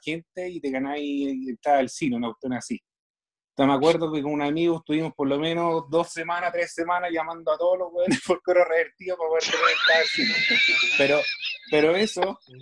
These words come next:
eso me permitió, digamos, ir a ver varias veces, eh, La Comunidad del Anillo. Y, y la verdad que mira, yo comercialmente soy fanático de Star Wars, y sorry que hable de Star Wars, pero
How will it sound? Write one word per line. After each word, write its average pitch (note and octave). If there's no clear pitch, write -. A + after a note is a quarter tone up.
eso F3
me F#3+
permitió, E3
digamos, G3+
ir D#3+
a D#3+
ver E3+
varias E3+
veces, G3
eh, C#3
La C#3
Comunidad C#3
del D#3+
Anillo. D#3
Y, A#2
y A#2+
la B2+
verdad C3
que E3+
mira, C#3
yo D#3
comercialmente F#3+
soy F3+
fanático E3+
de D#3
Star E3
Wars, B2+
y B2
sorry D#3
que D#3+
hable D3+
de D3
Star E3
Wars, C#3+
pero B2